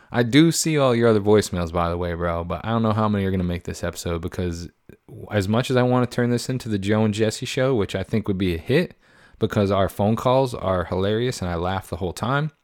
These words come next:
I gotta give some other piece-, people some shine. So I'm gonna save <laughs> some of those maybe for next episode. So thanks for the calls, though. Um, I appreciate you, dude, and I love you. Um, and yes, woodpeckers love pecking, and yes, peanut butter is a condiment, as well as every other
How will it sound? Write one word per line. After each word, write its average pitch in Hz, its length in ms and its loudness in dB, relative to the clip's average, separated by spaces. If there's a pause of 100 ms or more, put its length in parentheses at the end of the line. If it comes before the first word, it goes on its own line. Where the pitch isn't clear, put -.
(1080)
I 135 60 -2
gotta 131 140 2
give 104 160 4
some 92 140 -2
other 85 160 0
piece-, 85 260 -4 (240)
people 90 240 -4
some 85 140 -8
shine. 85 380 -6
So 104 120 -4
I'm 113 80 0
gonna 127 120 2
save 104 320 -2
<laughs> - 180 -8
some - 320 -6
of 101 120 -2
those 92 340 -2 (560)
maybe 98 240 2
for 90 180 -4
next 87 300 -4
episode. - 460 -8
So 85 260 -8 (280)
thanks 110 220 4
for 117 60 2
the 110 80 4
calls, 107 420 6
though. 104 480 4
Um, 92 300 -2
I 87 120 -4
appreciate 92 500 -4
you, 92 120 -4
dude, 95 340 0
and 85 360 -6
I 82 40 -6
love 107 300 0
you. 117 240 -2 (500)
Um, 87 380 -6
and 87 520 -6
yes, 95 320 -2
woodpeckers 92 520 -2
love 95 200 -2
pecking, 113 540 -2
and 90 420 -4
yes, 90 300 -4
peanut 92 260 -6
butter 90 160 -2
is 85 100 -4
a 87 60 -4
condiment, 101 560 -4
as 82 260 -6
well 92 280 -2
as 85 200 -6
every 90 320 -4
other 87 460 -4